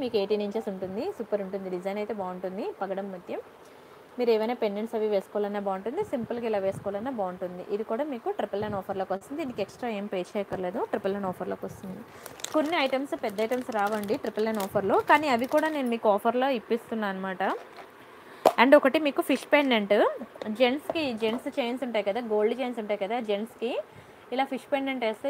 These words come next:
చాలా బాగుంటుంది తెలుసా. ఇది ఉన్నది already, మా అన్నయ్యకి కూడా ఉన్నదన్నమాట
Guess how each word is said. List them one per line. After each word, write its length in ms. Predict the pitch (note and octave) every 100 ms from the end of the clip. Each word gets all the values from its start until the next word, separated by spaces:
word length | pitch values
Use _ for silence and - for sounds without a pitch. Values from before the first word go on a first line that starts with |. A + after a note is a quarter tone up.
| C#4
చాలా 200 | G#3+ G#3+
బాగుంటుంది 340 | G#3 G3+ G#3 G#3+ F#3+
తెలుసా. 220 | F#3+ G3 F4+ - - - - - - - G#3+
ఇది 80 | G3+
ఉన్నది 280 | G3+ A#3+ G#3+ F#3+
already, 280 | F#3+ G3 G#3+ G#3+
మా 60 | G3
అన్నయ్యకి 320 | F#3+ A3 A3+ A3+
కూడా 120 | A3+ A3
ఉన్నదన్నమాట 520 | G3 G3+ G3 F#3 F3